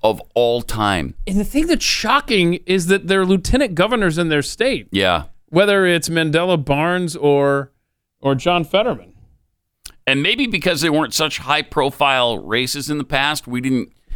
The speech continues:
Speaker 1: we didn't really know where they stood then. I mean, they're showing us who they are now. And I gotta believe Americans couldn't, I mean, they can't possibly vote for these guys. Right?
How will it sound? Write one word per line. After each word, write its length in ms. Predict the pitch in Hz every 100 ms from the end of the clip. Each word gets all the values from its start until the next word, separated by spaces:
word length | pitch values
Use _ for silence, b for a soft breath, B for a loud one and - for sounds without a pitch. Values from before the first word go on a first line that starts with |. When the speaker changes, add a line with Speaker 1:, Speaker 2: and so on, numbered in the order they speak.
| b b b
Speaker 1:
we 120 | 147
didn't 180 | 175 127
really 180 | 139 131
know 220 | 120 127
where 200 | 127 131
they 120 | 107
stood 580 | 87 - - 131 98 -
then. 340 | 73 50 50 - _ _ _ _
I 20 | 131
mean, 160 | 156
they're 140 | 143 139
showing 420 | - 214 220 196
us 180 | 156 -
who 220 | 180 202
they 200 | 165 123
are 300 | 123 156 175
now. 400 | 131 78 65 - _ _ _ _ _ _ -
And 440 | 143 143 139 - _ _ _ _ _ -
I 120 | 143
gotta 400 | 123 175 240 151
believe 360 | 110 110 90 78
Americans 920 | 113 117 147 190 160 - 64 62 - - _ _ _ - - _
couldn't, 440 | - 214 220 - _ -
I 60 |
mean, 180 | 139 147
they 100 | 143
can't 420 | - - 240 -
possibly 720 | - - 349 320 - - - 95
vote 240 | 76 60
for 100 | 73
these 200 | 65 58
guys. 380 | - - - - _ _ _ _ _ _ _ _ -
Right? 340 | 180 262 -